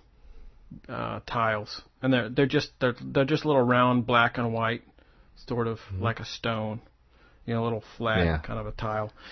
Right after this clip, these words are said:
Speaker 1: You put it on there like a checker or something,
Speaker 2: Yeah.
Speaker 1: you know, but they're black and white.
Speaker 2: Why don't we make, it's, you inspired me, why don't we make a Dominionism board game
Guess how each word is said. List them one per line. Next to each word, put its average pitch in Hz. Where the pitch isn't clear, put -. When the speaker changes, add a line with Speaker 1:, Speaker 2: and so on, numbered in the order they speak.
Speaker 1:
You -
put 151
it 139
on 139
there 127
like 135
a 113
checker -
or 104
something, 101
Speaker 2:
Yeah. 85
Speaker 1:
you 123
know, 110
but -
they're 120
black 110
and 117
white. 117
Speaker 2:
Why 208
don't 214
we 151
make, 107
it's, -
you 165
inspired 151
me, 92
why 127
don't 165
we 160
make 120
a 107
Dominionism 95
board 71
game 62